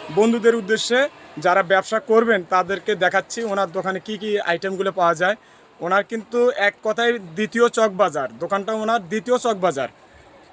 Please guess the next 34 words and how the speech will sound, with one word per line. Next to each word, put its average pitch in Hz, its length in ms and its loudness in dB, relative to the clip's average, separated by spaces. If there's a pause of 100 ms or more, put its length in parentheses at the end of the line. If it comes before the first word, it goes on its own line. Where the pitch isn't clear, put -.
(220)
মানে 180 240 0 (140)
কোনো 233 240 2 (120)
মালের 220 400 2
কমতি 226 360 0
নাই, 226 180 2
ভরপুর 190 500 0
মাল। 196 260 2 (380)
ওনার 196 300 2
দোকানটার 202 440 0 (100)
স্পেসটা - 400 -6
অনেক 214 280 -2
বড় 196 240 6 (140)
এবং 202 200 -2
মালও 196 320 2
ভরপুর। 175 400 0 (500)
তো 190 100 0
আমরা 190 420 2
কিন্তু 214 340 -4
এই 202 180 0
দোকান 202 240 -2
থেকে 220 180 -4
মাল 190 240 2
কিনি 214 300 -2 (460)
এবং 180 200 0 (160)
খুব 233 220 0
অল্প 220 320 4
টাকায় 226 280 0
মালগুলো 208 440 0
পাই, 160 240 4
আমরা 175 240 -2
চক 214 240 0
বাজারের 208 300 -2
রেটটাই 190 340 -2
পাই। 175 260 4